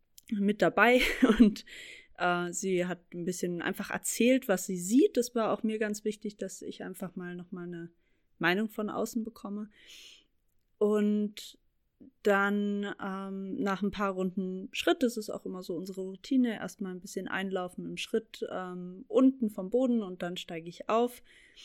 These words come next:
Und unser Problem, was ich auch in der Reitstunde gerne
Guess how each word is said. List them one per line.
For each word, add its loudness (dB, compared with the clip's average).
Und 0
unser 4
Problem, 4
was -2
ich 0
auch 2
in 0
der -2
Reitstunde -2
gerne -4